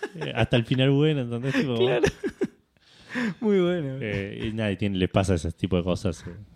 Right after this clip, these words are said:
Speaker 1: Muchas veces un, uno no termina el juego y está ahí escuchando, no entendiendo nada.
Speaker 2: <laughs>
Speaker 1: Está bueno el podcast, qué sé yo.
Speaker 2: Bueno.
Speaker 1: Eh, pero eso es todo lo que estuve jugando esta semana. Estuve jugando un poquito Castle Full of Cats
Speaker 2: Sí.
Speaker 1: recién, pero vamos a dejarlo
Speaker 2: Que
Speaker 1: para
Speaker 2: viste, que viste que el dos es bastante
Speaker 1: Está
Speaker 2: más
Speaker 1: mucho más completo, sí,
Speaker 2: eh,
Speaker 1: sí.
Speaker 2: sí, le pusieron
Speaker 1: Sigue siendo
Speaker 2: más
Speaker 1: la misma boludez de encontrar los gatitos, digamos, no es
Speaker 2: Es,
Speaker 1: que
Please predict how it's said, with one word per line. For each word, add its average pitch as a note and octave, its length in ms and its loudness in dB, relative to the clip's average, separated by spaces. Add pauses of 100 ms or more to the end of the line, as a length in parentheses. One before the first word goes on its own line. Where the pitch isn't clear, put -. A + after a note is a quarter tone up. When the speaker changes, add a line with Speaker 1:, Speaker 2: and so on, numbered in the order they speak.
(260)
Speaker 1:
Muchas G2 260 2
veces G2+ 260 0
un, G#2 200 -2
uno A2 260 0
no F#2 140 0
termina F#2+ 240 2
el F#2 80 2
juego G#2+ 260 2
y F#2+ 60 -2
está E2+ 160 0
ahí F#2+ 100 4
escuchando, G#2+ 500 0
no F#2 100 -4
entendiendo F#2+ 420 -2
nada. F3 340 4
Speaker 2:
<laughs> G#3 100 4 (560)
Speaker 1:
Está D3 120 0
bueno F#2 140 0
el E2 40 -6
podcast, - 280 -10
qué - 100 -4
sé - 80 -8
yo. - 80 -12 (600)
Speaker 2:
Bueno. A2 220 2
Speaker 1:
Eh, B2 180 4
pero C#3+ 140 4
eso C#3+ 100 2
es B2 60 -2
todo C3 80 2
lo A2 80 4
que G2 40 -2
estuve F#2+ 140 2
jugando F#2 220 -2
esta F2 140 -6
semana. G2 200 0
Estuve E3 160 2
jugando D#3 200 2
un C3+ 40 2
poquito B2 480 0
Castle A#2 300 2
Full A2+ 160 2
of F#2 100 -4
Cats - 340 -4
Speaker 2:
Sí. B2+ 220 0 (160)
Speaker 1:
recién, A#2+ 320 -2
pero G#2+ 160 2
vamos A2 240 -2
a F#2 60 -2
dejarlo E2+ 240 0
Speaker 2:
Que E2 80 2
Speaker 1:
para D3 100 4
Speaker 2:
viste, D#3+ 340 0
que C3+ 120 -2
viste C#3+ 220 2
que D3 40 4
el C3+ 120 2
dos C#3 200 0
es C3 120 4
bastante B2+ 340 0
Speaker 1:
Está A#2+ 140 0
Speaker 2:
más A#2+ 120 4
Speaker 1:
mucho A#2+ 260 4
más A2 120 0
completo, G#2 480 2
sí, G2+ 80 -2
Speaker 2:
eh, F#2+ 40 0
Speaker 1:
sí. F2 180 2
Speaker 2:
sí, G2+ 100 -8
le G#2+ 100 -4
pusieron A#2 300 0
Speaker 1:
Sigue A#2 60 -4
siendo D#3 180 0
Speaker 2:
más B2+ 80 2
Speaker 1:
la B2+ 40 2
misma C#3+ 220 0
boludez B2 380 2
de C3+ 140 2
encontrar G2 300 -2
los G#2 100 2
gatitos, A2+ 340 0
digamos, G2 240 -2
no F#2+ 80 0
es - 100 0
Speaker 2:
Es, G2+ 60 -6
Speaker 1:
que F2 140 -6